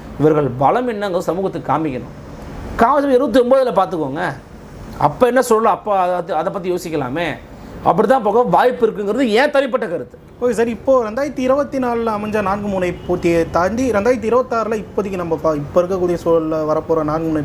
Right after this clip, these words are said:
Speaker 2: ப-, போட்டி வந்து சற்று வித்தியாசமாவே இருக்கு. அதாவது பாஜக, அதிமுக தனித்து நின்னாங்க, இப்போ அவங்க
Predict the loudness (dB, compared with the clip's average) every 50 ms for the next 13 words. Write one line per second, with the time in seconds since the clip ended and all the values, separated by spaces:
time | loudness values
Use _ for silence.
0 | -2 -2 -2 -2 -2 -2 -2 0 0 0 0 -2 -4 -4 -6 0 0 0 2 2
1 | 2 0 2 0 0 0 0 -2 -2 0 0 2 2 0 0 -4 -10 -12 -12 -14
2 | -16 -16 -16 -14 -14 -4 0 4 4 4 4 4 2 2 2 0 0 0 0 0
3 | 0 0 -2 -4 -2 -2 -2 -2 0 -4 -4 -4 -4 -4 -2 -2 -2 0 0 0
4 | 2 2 2 2 2 0 0 -2